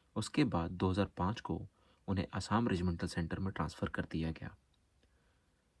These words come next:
ये फिर वहाँ तीन साल के टर्नओवर के बाद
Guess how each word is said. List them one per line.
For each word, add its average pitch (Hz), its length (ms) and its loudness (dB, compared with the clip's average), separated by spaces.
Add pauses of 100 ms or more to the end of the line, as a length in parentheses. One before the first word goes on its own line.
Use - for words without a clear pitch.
(140)
ये 113 180 6
फिर - 280 -2 (480)
वहाँ 101 340 0
तीन 107 200 4
साल 98 200 -2
के - 140 -2
टर्नओवर 87 520 0
के 92 100 0
बाद 82 260 0